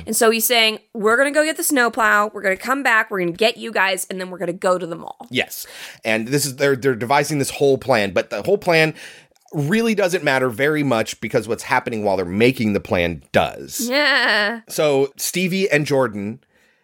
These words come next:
Speaker 2: Howard's kids, they go upstairs 'cause they need to go to the bathroom. And they hear Beth's voice coming from the attic. And they're like, "Beth, where have you been? We've been looking everywhere for you." And that's when screams.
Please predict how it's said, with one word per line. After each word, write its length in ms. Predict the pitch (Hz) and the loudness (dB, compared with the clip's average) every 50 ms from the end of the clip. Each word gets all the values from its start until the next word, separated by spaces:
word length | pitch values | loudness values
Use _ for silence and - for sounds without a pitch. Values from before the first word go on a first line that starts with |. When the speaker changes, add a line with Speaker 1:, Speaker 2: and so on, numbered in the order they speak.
| _ _ _ | _ _ _
Speaker 2:
Howard's 480 | - - 127 131 123 123 123 117 - - | -4 0 2 2 4 2 0 0 -4 -4
kids, 540 | - - 92 78 78 80 - - - - - _ _ _ _ _ _ _ - | -2 -2 -2 -4 -4 -6 -6 -6 -6 -8 -10 _ _ _ _ _ _ _ -16
they 340 | 113 104 123 123 135 143 | -6 -2 2 2 2 2
go 380 | 139 113 101 143 143 151 156 143 | 0 0 0 2 2 4 4 2
upstairs 480 | 143 - - - - 143 127 123 113 - | 2 0 -2 -2 0 2 2 2 0 0
'cause 140 | 143 120 | -2 0
they 100 | 107 117 | 0 0
need 180 | 113 110 110 104 | 0 0 -2 -4
to 60 | 110 | -2
go 160 | 92 110 104 | -2 -2 -2
to 80 | 98 101 | 0 -2
the 100 | 95 95 | -4 -2
bathroom. 640 | 82 95 92 85 - - - 78 69 64 - 101 104 _ _ _ - | 0 2 2 2 0 -6 -12 -16 -16 -16 -18 -20 -20 _ _ _ -4
And 120 | 104 104 107 | -4 -2 -2
they 80 | 101 | -4
hear 220 | 92 - 113 113 113 | -4 -4 -6 -6 -6
Beth's 460 | 92 82 - 101 95 - - - - | -6 -2 0 0 0 0 -4 -10 -10
voice 480 | - - 71 65 69 73 - - - | -10 -12 -12 -12 -12 -12 -10 -10 -10
coming 280 | - - 101 82 85 80 | -6 -6 -6 -6 -6 -8
from 260 | - - 85 82 85 | -8 -8 -8 -8 -4
the 120 | 95 107 120 | -2 0 0
attic. 400 | 156 165 98 76 64 - - 73 | 2 0 0 -2 -8 -14 -16 -14
And 100 | 78 82 | -10 -8
they're 80 | 85 | -8
like, 300 | 85 82 80 - - _ | -8 -8 -10 -10 -4 _
"Beth, 260 | - 196 226 165 - | 0 0 0 0 -4
where 140 | 104 110 113 | -6 -6 -6
have 100 | 110 90 | -6 -6
you 140 | 98 95 92 | -8 -10 -8
been? 480 | 90 - 190 208 208 208 214 214 196 202 - - - - | -2 0 2 4 4 4 2 0 -4 -6 -10 -18 -12 -8
We've 160 | - 104 82 - | -6 -6 -4 -4
been 140 | 98 87 | -4 -4
looking 280 | 92 92 - 87 90 107 | -4 -6 -6 -6 -2 0
everywhere 400 | 143 165 160 165 165 165 160 143 | 0 2 2 2 2 2 2 0
for 280 | - - 165 160 160 165 | 0 0 0 0 0 0
you." 260 | 170 165 160 165 147 - - - - _ - | 0 0 -2 -4 -6 -10 -18 -20 -20 _ -10
And 160 | 90 90 101 | -6 -2 0
that's 260 | 110 117 113 - - | 0 0 0 -2 -4
when 360 | 120 110 107 107 104 104 98 - _ _ _ | -2 0 0 0 0 -4 -6 -10 _ _ _
screams. 1160 | - - - - - - - 85 92 107 104 85 73 - - 64 73 95 - - - - - | -8 -4 -4 -4 -4 -4 -8 -6 -4 -4 -4 -4 -8 -12 -16 -20 -18 -14 -12 -10 -10 -10 -12